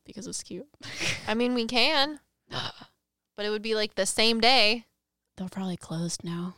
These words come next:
Speaker 2: You think?
Speaker 1: It's only three. We can do it.
Speaker 2: <laughs>
Speaker 1: I think they close at
Speaker 2: Oh,
Speaker 1: six.
Speaker 2: guys, you had a giant up and down roller coaster with this.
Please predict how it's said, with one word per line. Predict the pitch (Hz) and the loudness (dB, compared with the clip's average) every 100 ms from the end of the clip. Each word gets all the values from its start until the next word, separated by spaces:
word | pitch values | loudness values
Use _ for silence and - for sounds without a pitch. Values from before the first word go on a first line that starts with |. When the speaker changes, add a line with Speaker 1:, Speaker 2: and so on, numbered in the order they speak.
| _ - | _ -16
Speaker 2:
You | 202 | -6
think? | 202 277 359 _ _ _ _ _ _ _ _ - | -4 -4 -8 _ _ _ _ _ _ _ _ -4
Speaker 1:
It's | 233 | 2
only | 262 269 | 4 2
three. | - 285 226 - | 2 2 2 0
We | 214 233 | -2 -2
can | 170 | -2
do | 139 | -4
it. | - - _ | -6 -8 _
Speaker 2:
<laughs> | 277 | -6
Speaker 1:
I | 302 539 - 605 - _ _ - | 4 4 6 6 4 _ _ -6
think | 185 214 | -4 0
they | 240 | 0
close | 226 214 | 0 2
at | 185 - - | 2 0 -8
Speaker 2:
Oh, | - - 156 156 147 269 262 214 | -6 -2 0 0 6 8 8 8
Speaker 1:
six. | 202 - - | 2 -2 6
Speaker 2:
guys, | 220 220 220 214 - | 10 12 10 6 2
you | 226 269 277 | 2 4 4
had | 277 220 | 4 4
a | 175 165 165 - - - | 4 2 0 -6 -16 -8
giant | 185 202 196 190 180 - _ _ _ _ _ _ _ - | 0 4 6 6 2 -2 _ _ _ _ _ _ _ 0
up | 196 196 | 2 2
and | 190 | 2
down | 185 180 180 | 4 4 4
roller | 175 180 185 | 4 4 2
coaster | 185 180 190 - 180 165 | 2 2 2 0 0 0
with | 165 - | -2 0
this. | 185 165 170 - | 0 2 0 -4